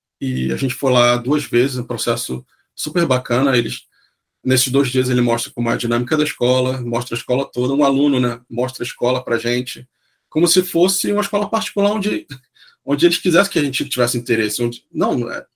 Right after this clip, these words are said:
eu quero colocar meu filho aqui, não tem problema. Mesmo assim, tem, eu acho que assim, é um respeito, na forma de respeitar. Não, a gente, não é só você chegar aqui, a gente quer mostrar como funciona e tal.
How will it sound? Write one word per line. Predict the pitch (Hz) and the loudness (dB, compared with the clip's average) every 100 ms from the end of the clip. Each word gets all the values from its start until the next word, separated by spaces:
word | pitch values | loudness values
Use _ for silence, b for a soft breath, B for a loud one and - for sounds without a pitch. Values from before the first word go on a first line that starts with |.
| _ - | _ -4
eu | 143 147 | 0 0
quero | - 180 196 - | 2 0 0 -2
colocar | 120 117 | -2 -2
meu | 113 | -4
filho | 113 104 | -6 -6
aqui, | - - - 131 _ | -8 -14 -16 -20 _
não | 135 | -12
tem | - | -10
problema. | 170 180 147 143 120 - B B B - _ _ | -10 -6 -2 0 0 -4 B B B -20 _ _
Mesmo | 127 170 190 | 4 6 6
assim, | 180 180 180 | 4 4 4
tem, | 175 175 | 2 4
eu | 185 156 151 | 4 2 2
acho | 139 165 | 2 0
que | 175 | 0
assim, | 175 | 0
é | 131 | 2
um | 147 | 2
respeito, | 180 190 - 160 147 | 0 -2 -4 -4 -4
na | 131 | -4
forma | 143 | -6
de | 131 | -6
respeitar. | 135 - 156 - 131 | -6 -6 -6 -2 -2
Não, | 131 113 98 | 0 -2 -4
a | - | -6
gente, | 110 - | -10 -12
não | - 147 | -2 0
é | 156 | 0
só | - 143 | -2 -4
você | 135 - | -4 -2
chegar | - 113 107 | -2 -2 -4
aqui, | - 107 | -6 -8
a | 98 _ _ _ _ | -8 _ _ _ _
gente | - | -2
quer | 131 | 2
mostrar | 175 - 175 | 2 0 -2
como | 131 | -2
funciona | 120 131 - 139 139 117 | -2 -4 -2 0 0 0
e | |
tal. | 117 113 147 | 0 0 -2